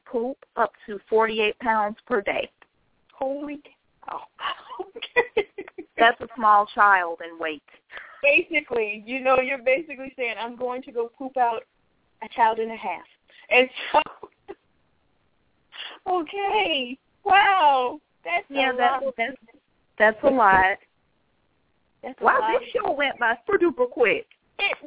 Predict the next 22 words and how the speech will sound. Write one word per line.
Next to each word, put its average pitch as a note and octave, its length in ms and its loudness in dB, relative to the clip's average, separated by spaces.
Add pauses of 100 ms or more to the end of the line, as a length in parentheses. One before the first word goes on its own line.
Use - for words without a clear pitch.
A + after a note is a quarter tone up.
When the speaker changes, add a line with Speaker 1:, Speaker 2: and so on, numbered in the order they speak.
Speaker 2:
the, D4+ 240 -2
you F4 120 -6
know A#4 220 2
when F#4+ 100 -2
we D#4+ 100 -10
do D#4 220 -12
these, F4+ 180 -8
like, B3 240 -2
random B3 480 -6
kind A#3 280 -6
of G#3 160 -6 (280)
pull A#3+ 160 0
out A#3+ 200 2
of B3+ 80 2
the A#3+ 160 -6
air A#3 280 0
kind A#3+ 240 -8
of A#3 100 -16
things, A#3 400 -8 (180)
they F#4 300 -2 (120)
fly B3 400 4
by. F#3+ 440 4